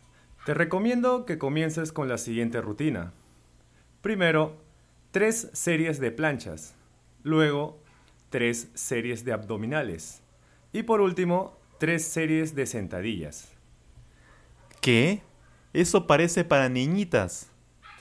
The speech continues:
Speaker 2: Yo deseo usar mancuerdas para incrementar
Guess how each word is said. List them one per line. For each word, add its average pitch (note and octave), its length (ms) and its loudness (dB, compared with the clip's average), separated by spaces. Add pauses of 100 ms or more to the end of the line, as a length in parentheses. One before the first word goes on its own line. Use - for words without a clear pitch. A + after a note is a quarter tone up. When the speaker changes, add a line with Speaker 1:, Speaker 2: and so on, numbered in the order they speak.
(160)
Speaker 2:
Yo B2 220 6
deseo D3 500 4
usar B2 380 2
mancuerdas G2+ 1000 4 (300)
para G2 200 4
incrementar G2 800 2